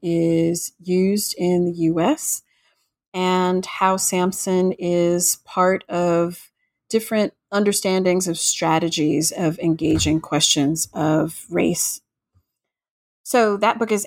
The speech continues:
out now and less expensive than Reimagining Hagar.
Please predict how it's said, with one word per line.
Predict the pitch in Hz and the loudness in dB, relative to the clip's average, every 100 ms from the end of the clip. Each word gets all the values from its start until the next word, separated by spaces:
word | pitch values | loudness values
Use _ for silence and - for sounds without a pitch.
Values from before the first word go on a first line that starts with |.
| - | 0
out | 190 285 - - | 2 2 -2 -6
now | 202 208 180 156 277 392 392 _ | -2 2 2 2 0 -2 -6 _
and | 214 196 190 190 202 - | -2 2 2 2 0 2
less | 247 294 | 2 2
expensive | 240 - 214 - 185 202 - - _ | -2 -4 -2 2 2 2 -2 -16 _
than | 165 160 160 - - | -2 2 2 0 -4
Reimagining | 170 160 143 156 180 165 | 0 2 2 0 -2 0
Hagar. | 160 156 147 151 190 | 2 0 0 -4 -4